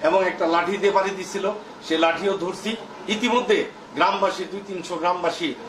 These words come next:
জমা হওয়ার পরে তারা দৌড়ায় মসজিদের ভিতরে চলে যায়। তারা যে মসজিদ নিয়ে কোন, কোন কথা বলছে, সে মসজিদ সম্বন্ধে আমি এটুকুই বলবো যে পাবই, এ, এ, এ, পাবই গ্রামে দুইশো বছর আগের পুরনো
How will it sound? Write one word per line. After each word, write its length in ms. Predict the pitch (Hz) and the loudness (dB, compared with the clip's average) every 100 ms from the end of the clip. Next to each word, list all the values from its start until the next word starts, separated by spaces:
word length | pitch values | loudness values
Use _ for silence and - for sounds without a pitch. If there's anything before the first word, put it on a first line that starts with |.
| - 127 | -14 -2
জমা 220 | 175 185 165 | 4 6 6
হওয়ার 180 | 175 190 | 4 4
পরে 160 | 185 165 170 | -2 -4 0
তারা 160 | 165 | 0
দৌড়ায় 400 | 160 185 175 226 - - - - - | 0 2 2 2 0 -14 -16 -14 -4
মসজিদের 460 | 180 - 202 190 165 | -4 -2 -2 -2 -2
ভিতরে 280 | 175 175 135 107 - - | 0 0 0 -2 -8 -4
চলে 200 | 214 214 | 2 4
যায়। 220 | 180 120 - - - | 4 2 0 -10 -2
তারা 180 | 165 180 190 | 2 4 2
যে 60 | 196 190 | 0 0
মসজিদ 300 | 196 - 214 220 | -4 -6 -8 -2
নিয়ে 120 | 214 | -2
কোন, 180 | 214 196 208 - | 0 -2 -4 -6
কোন 120 | 196 180 | -6 0
কথা 200 | 185 180 | 2 2
বলছে, 300 | 233 214 - 117 - - - | 2 0 -2 -6 -6 -12 -4
সে 80 | 180 202 | 0 2
মসজিদ 260 | 208 240 - | 0 -2 -2
সম্বন্ধে 260 | 220 220 208 | 0 2 4
আমি 140 | 202 | 6
এটুকুই 320 | 202 214 233 208 | 4 2 -4 -2
বলবো 200 | 220 160 135 - - - 143 | -2 0 -4 -4 -12 -4 0
যে 60 | 170 | 4
পাবই, 320 | 196 202 214 208 | 4 6 4 2
এ, 320 | 208 185 170 170 170 160 151 147 147 | -2 -2 0 2 2 2 0 -2 -4
এ, 20 | 143 139 131 - - - 143 | -2 -4 -6 -10 -14 -8 2
এ, 40 | 151 151 - | 4 4 4
পাবই 300 | 190 220 220 | 4 6 4
গ্রামে 240 | 220 208 147 - | 4 2 0 -6
দুইশো 240 | 190 196 214 | -6 -4 -2
বছর 280 | 220 202 208 196 | -2 -2 0 2
আগের 180 | 196 196 | 0 -2
পুরনো 280 | 214 208 | -4 -2